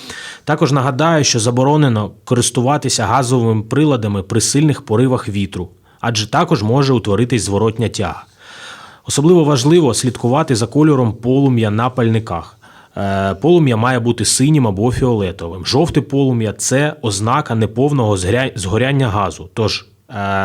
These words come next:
в таких ситуаціях необхідно відрегулювати подачу повітря в пальник.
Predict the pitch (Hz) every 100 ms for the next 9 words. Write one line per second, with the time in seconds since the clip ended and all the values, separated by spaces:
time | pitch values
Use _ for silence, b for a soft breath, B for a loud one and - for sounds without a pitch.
0 | 95 87 117 104 131 139 151 143 143 -
1 | 135 - B B B 113 113 113 156 156
2 | 143 135 123 120 131 123 135 120 104 -
3 | - 90 117 139 - 135 - 113 95 117
4 | 120 120 107 120 113 101 85